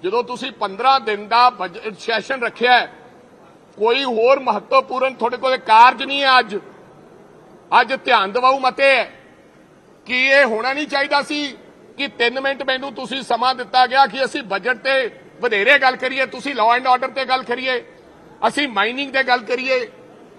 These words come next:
ਅਸੀਂ drugs ਦੇ ਮੁੱਦਿਆਂ ਤੇ ਗੱਲ ਕਰੀਏ, ਉਹ ਜਿਹੜੇ ਭਖਦੇ ਮੁੱਦੇ ਨੇ ਪੰਜਾਬ, ਕਿਸਾਨੀ ਤੇ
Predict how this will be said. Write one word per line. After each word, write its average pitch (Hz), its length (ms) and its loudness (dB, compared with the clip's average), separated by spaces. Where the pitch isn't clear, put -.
ਅਸੀਂ 269 220 -4
drugs 226 300 2
ਦੇ 277 140 0
ਮੁੱਦਿਆਂ 240 340 -2
ਤੇ 269 140 -4
ਗੱਲ 262 180 0
ਕਰੀਏ, 254 460 -2
ਉਹ 302 180 6
ਜਿਹੜੇ 285 320 4
ਭਖਦੇ 262 500 -2
ਮੁੱਦੇ 277 300 -2
ਨੇ 269 80 -2
ਪੰਜਾਬ, 226 440 0
ਕਿਸਾਨੀ 247 460 -2
ਤੇ 285 140 0